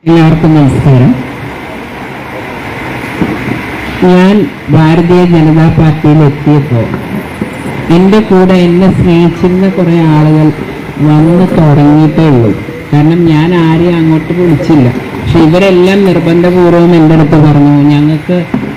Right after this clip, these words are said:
ഒരു, ഏഹ്, പാർട്ടിയിലൊരു സത്യത്തിൻ്റെ മുഖം, അല്ലെങ്കിൽ ഞങ്ങൾക്കൊരു തണല് ചേച്ചി മാത്രമേ ഉണ്ടായിരുന്നുള്ളൂ.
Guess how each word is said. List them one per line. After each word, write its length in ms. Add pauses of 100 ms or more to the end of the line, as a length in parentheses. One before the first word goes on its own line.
(220)
ഒരു, 160 (580)
ഏഹ്, 120 (240)
പാർട്ടിയിലൊരു 720
സത്യത്തിൻ്റെ 600
മുഖം, 240 (320)
അല്ലെങ്കിൽ 340 (100)
ഞങ്ങൾക്കൊരു 460 (100)
തണല് 380 (720)
ചേച്ചി 340
മാത്രമേ 400
ഉണ്ടായിരുന്നുള്ളൂ. 520